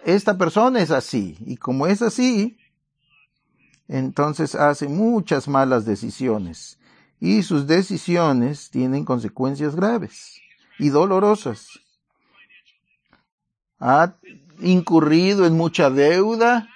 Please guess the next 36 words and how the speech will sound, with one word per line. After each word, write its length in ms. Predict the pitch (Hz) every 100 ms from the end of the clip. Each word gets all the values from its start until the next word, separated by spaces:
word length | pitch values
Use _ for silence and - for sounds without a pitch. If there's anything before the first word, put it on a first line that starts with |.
| - _ _ -
y 120 | 131
a 80 | 131
través 440 | 123 127 156 160
de 220 | 160 156
su 260 | - 135 120
deuda 520 | 131 160 220 226 214
tiene 260 | 202 170 160
muchos 400 | 165 165 156 -
problemas, 1120 | 143 123 139 156 196 214 214 220 220 - - _ _ _ _ _ _ _ _ _ _ _ - - _ _ _ -
debe 440 | - 117 175 202 180
mucho 400 | 185 233 - 185
más 320 | 165 185 208
de 120 | 196
lo 140 | 165 143
que 120 | 131
puede 480 | - 156 190 196 196
pagar, 840 | 196 190 190 214 175 190 220 - - - -
y 160 | 160
ahora 720 | 165 170 233 254 226 233 226 104 _
él 280 | - 175 208
piensa 320 | 202 208 214
que 60 | 175
lo 100 | 180
van 120 | 202
a 60 | 220
meter 260 | 214 233
a 60 | 240
la 140 | 226
cárcel 640 | 233 254 240 - 165 147 135 - - _ -
por 180 | 143 151
toda 220 | 202 202
su 140 | 202
vida, 340 | 185 202 190 170
por 200 | 165 156
sus 220 | 170 -
crímenes". 680 | 175 208 185 - 90 -